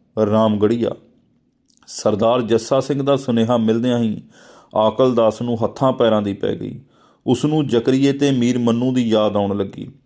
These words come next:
ਉਹ ਮਾਂ ਤੁਰ ਗਈ, ਜਿਹੜੀ ਖੀਰ ਪੂੜੇ ਦਿੰਦੀ ਹੁੰਦੀ ਸੀ। ਆਕਲ ਦਾਸ ਦੇ ਮੂੰਹੋਂ ਨਿਕਲੇ ਬੋਲਾਂ ਤੋਂ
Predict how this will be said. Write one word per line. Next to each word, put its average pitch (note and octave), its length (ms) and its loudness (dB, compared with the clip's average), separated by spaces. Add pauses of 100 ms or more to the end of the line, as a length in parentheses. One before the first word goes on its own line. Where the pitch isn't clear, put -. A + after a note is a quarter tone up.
(380)
ਉਹ C3 300 4
ਮਾਂ B2+ 260 2
ਤੁਰ A#2+ 320 0
ਗਈ, B2+ 180 2
ਜਿਹੜੀ B2+ 300 0
ਖੀਰ A#2+ 380 -2
ਪੂੜੇ A#2 320 0
ਦਿੰਦੀ G2+ 340 -2
ਹੁੰਦੀ G2+ 280 -6
ਸੀ। - 300 -12 (360)
ਆਕਲ A2+ 400 4
ਦਾਸ A2 260 2
ਦੇ A2 140 0
ਮੂੰਹੋਂ G#2+ 360 0
ਨਿਕਲੇ A2+ 340 0
ਬੋਲਾਂ G2+ 360 0
ਤੋਂ G2+ 240 -4